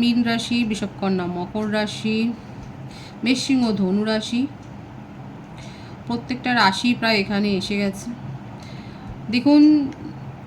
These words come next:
আপনারা যারা রিডিং এতদিন ধরে দেখছেন, তারা তো বুঝতেই পারছেন আপনার পার্সনের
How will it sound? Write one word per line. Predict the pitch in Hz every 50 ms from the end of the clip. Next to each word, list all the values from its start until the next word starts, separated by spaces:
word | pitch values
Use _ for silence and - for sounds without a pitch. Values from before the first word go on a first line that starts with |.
| - - - - 208 208
আপনারা | - - 233 233 240 226 226
যারা | 226 226 233 233 233 226 208
রিডিং | 185 214 220 220 202
এতদিন | 190 196 202 220 220 220 226
ধরে | 220 220 208 196 196
দেখছেন, | 190 196 - - - 220 208 202 196 226 - - - - -
তারা | 202 190 196 196
তো | 214 208 202
বুঝতেই | 208 202 - - 233 240 240
পারছেন | 233 226 220 - 233 226 214 196
আপনার | 202 202 208 202 202
পার্সনের | 180 180 190 - 202 202 208 208